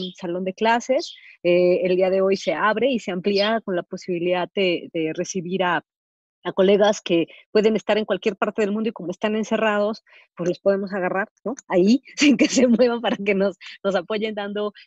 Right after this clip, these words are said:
estas charlas tan interesantes. También le agradezco a la maestra Ivette Tinoco, que es profesora de filo-, de filosofía política de la,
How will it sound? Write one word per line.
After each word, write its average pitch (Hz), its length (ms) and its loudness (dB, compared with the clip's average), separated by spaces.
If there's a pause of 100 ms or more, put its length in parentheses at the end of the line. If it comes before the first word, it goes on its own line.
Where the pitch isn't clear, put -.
estas 208 300 -8
charlas 202 320 -4
tan 190 120 -6
interesantes. 202 720 -4 (220)
También 208 240 4
le 220 60 4
agradezco 202 500 0
a 185 60 2
la 170 100 -2
maestra 180 460 -4
Ivette 185 200 -2
Tinoco, 196 380 -2
que 202 100 -6
es 180 80 -8
profesora 185 460 -6
de 190 100 -4
filo-, 202 240 -8
de 175 180 0
filosofía 190 460 -4
política 208 420 -2
de 185 100 0
la, 165 180 -6